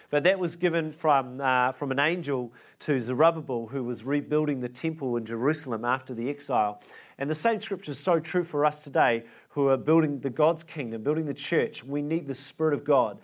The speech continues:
not in our own might, not in our own strength, but only by the Spirit of God in us. And as we've been hearing over the last few weeks, especially from Pastor Tak, is that we've tried in our own might, we've tried in our own strength, and it really hasn't got the job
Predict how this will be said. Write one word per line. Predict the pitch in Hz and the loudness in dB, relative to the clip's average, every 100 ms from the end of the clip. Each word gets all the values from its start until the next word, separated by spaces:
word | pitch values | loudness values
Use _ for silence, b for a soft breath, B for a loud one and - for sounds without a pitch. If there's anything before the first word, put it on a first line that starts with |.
| B B | B B
not | 143 160 180 185 | 0 4 4 2
in | 185 | -2
our | 180 | -2
own | 160 156 156 151 | 0 0 0 -4
might, | 147 151 139 104 | -4 0 0 -2
not | 139 143 151 | -4 -2 0
in | |
our | 156 143 | 0 0
own | 151 143 | 0 -2
strength, | 123 - - 151 117 - B B - | -2 -4 0 0 0 -10 B B 2
but | 135 | 4
only | 135 147 | 4 2
by | 151 139 131 131 127 | 0 2 4 2 -4
the | |
Spirit | 120 - - 143 123 | -4 -4 2 2 2
of | 113 | 2
God | 135 127 117 113 B B B - | 4 6 6 2 B B B -2
in | 139 139 | 0 0
us. | 123 117 113 - | -2 -2 -2 -2
And | 139 147 | 2 4
as | 165 | 4
we've | 180 | 2
been | 165 170 | 2 4
hearing | 170 185 156 147 | 4 6 6 4
over | 139 | 4
the | 135 | 6
last | 143 147 - | 6 6 0
few | 156 | 0
weeks, | 147 143 | 2 2
especially | - 143 143 | -2 -8 -10
from | 127 | -10
Pastor | - 139 143 | -6 -6 -6
Tak, | - 147 123 123 | 0 0 0 -2
is | 113 | 2
that | 127 123 B B B B | 2 2 B B B B
we've | 139 170 170 | 2 2 2
tried | - 196 214 208 | 2 6 6 4
in | 170 | 0
our | 131 120 | -2 -2
own | 120 110 | -4 -4
might, | 107 101 98 | -6 -8 -6
we've | 151 156 | 0 0
tried | 160 180 175 | 2 4 4
in | 160 | 2
our | 147 131 | -2 -2
own | 127 120 | -2 -2
strength, | - - 117 113 | -4 -6 -6 -6
and | 131 | -8
it | 123 | -6
really | 127 147 156 | 0 0 2
hasn't | 147 120 117 | 0 -4 -4
got | 120 | -6
the | 117 | -6
job | 107 120 110 | 0 2 2